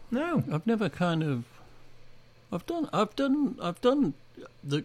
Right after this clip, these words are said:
Speaker 2: the odd crooncast with the ukulele, haven't I?
Speaker 1: Yes. I see
Speaker 2: But
Speaker 1: you
Speaker 2: I
Speaker 1: with a uke.
Speaker 2: <coughs> Yeah. <laughs> I like Tiny Tim.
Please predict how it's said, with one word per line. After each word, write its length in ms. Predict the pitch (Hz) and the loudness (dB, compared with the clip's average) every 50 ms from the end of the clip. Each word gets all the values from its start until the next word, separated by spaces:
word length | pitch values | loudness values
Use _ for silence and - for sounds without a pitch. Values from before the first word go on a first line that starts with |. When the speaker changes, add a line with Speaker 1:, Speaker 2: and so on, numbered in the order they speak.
| - - | -4 -2
Speaker 2:
the 100 | - 175 | 0 0
odd 220 | 185 196 - - | 2 0 0 -4
crooncast 720 | - - 180 180 196 240 269 233 - - 127 - - - - | -2 2 2 4 6 6 4 4 2 -4 -6 -6 -8 -8 -8
with 100 | 120 - | -8 -6
the 80 | - 117 | -4 -4
ukulele, 680 | 117 127 127 127 - - 127 123 135 147 170 160 135 | -2 -2 -4 -6 -8 -8 -6 -4 -4 -4 -4 -6 -8
haven't 260 | 120 120 156 170 156 143 | -8 -8 -8 -8 -8 -8
I? 60 | 131 117 107 - - - - - - - - - - - - - | -8 -10 -12 -16 -20 -20 -20 -20 -20 -20 -20 -20 -20 -20 0 6
Speaker 1:
Yes. 460 | - 123 120 - - - - - - - - - - | 8 8 8 6 4 -2 -6 -8 -10 -16 -18 0 2
I 60 | - | 2
see 140 | - - 294 | 6 8 8
Speaker 2:
But 60 | 285 | 10
Speaker 1:
you 60 | 285 269 | 10 10
Speaker 2:
I 20 | |
Speaker 1:
with 120 | 269 254 | 10 10
a 40 | 214 | 10
uke. 380 | 175 143 180 220 151 95 - - 160 185 117 104 107 98 - - - - | 10 12 12 12 10 8 6 6 4 4 4 2 0 -4 -6 -12 -20 -20
Speaker 2:
<coughs> 400 | - - - - - - - - | -20 -20 -20 -20 -20 -20 -8 -2
Yeah. 400 | - 202 208 240 247 240 220 175 135 - - - - - - | 2 4 6 6 6 4 0 -2 -4 -10 -16 -20 -20 -14 -14
<laughs> 80 | - - - - 784 762 679 - - - - - - - - - - - - - - - - - - - - - - - - - - - - - - - - - - - - - - - - - - - - - - - - - - - - - - - - - - - - - - - - - - - - - - - - - - - - - - - - - - | -12 -12 -12 -14 -14 -14 -14 -14 -16 -16 -16 -16 -16 -16 -14 -12 -10 -4 -2 -2 -2 -2 -4 -6 -8 -10 -12 -12 -12 -14 -16 -18 -18 -18 -18 -12 -8 -8 -8 -8 -8 -12 -10 -10 -10 -10 -10 -12 -12 -10 -10 -10 -8 -8 -8 -6 -6 -8 -10 -12 -12 -12 -14 -14 -14 -16 -18 -18 -16 -16 -16 -16 -16 -16 -18 -18 -20 -20 -20 -20 -20 -18 -16 -16 -16 -16 -14 -2 0
I 100 | - 143 | 2 2
like 380 | 165 160 165 156 156 156 - - - - | 4 6 6 6 6 6 2 -2 -10 -16
Tiny 440 | - - - 151 151 143 147 151 143 | -10 -6 -4 -4 -2 -2 -2 -2 -4
Tim. 400 | - - 196 175 143 120 117 | -6 -8 -6 -6 -4 -6 -6